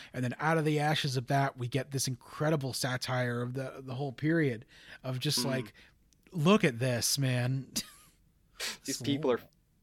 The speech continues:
Speaker 2: these people are dumb. And he's right.
Speaker 1: And everything they do is stupid.
Speaker 2: Just a, just a little, just a little note. I don't wanna read too far into it, but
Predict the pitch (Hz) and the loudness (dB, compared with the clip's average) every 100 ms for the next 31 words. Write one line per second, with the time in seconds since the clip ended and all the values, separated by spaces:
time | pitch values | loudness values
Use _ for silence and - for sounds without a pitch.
0 | _ _ 240 - 143 - 104 92 _ _ | _ _ -10 -4 -4 0 -2 -2 _ _
1 | _ _ - 113 104 101 95 95 _ _ | _ _ -2 0 0 -6 -10 -16 _ _
2 | _ _ _ _ _ _ _ _ 107 101 | _ _ _ _ _ _ _ _ -8 -4
3 | 120 254 147 151 165 165 165 156 165 170 | -2 0 0 0 0 2 0 0 0 0
4 | - 151 170 110 95 _ - _ _ _ | -2 -4 -6 -6 -12 _ -20 _ _ _
5 | _ _ _ _ _ - 247 - - 233 | _ _ _ _ _ 0 2 2 2 2
6 | 233 277 190 180 175 156 - 170 175 185 | 4 6 6 8 6 2 -4 2 4 6
7 | 175 127 120 120 127 123 120 - 117 113 | 6 6 8 8 6 4 2 -2 2 4
8 | 110 107 117 107 113 107 | 4 2 0 2 2 2